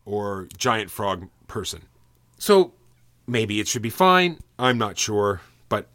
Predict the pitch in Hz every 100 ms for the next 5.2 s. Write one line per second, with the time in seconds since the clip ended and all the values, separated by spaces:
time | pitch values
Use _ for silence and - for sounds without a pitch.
0 | _ 107 90 101 90 104 90 87 85 -
1 | 85 - 87 85 82 82 82 85 82 82
2 | 80 - 87 - 87 - 90 85 80 78
3 | 82 - 80 76 78 - - - 95 90
4 | 85 85 80 82 - 82 - 85 - 80
5 | 76 -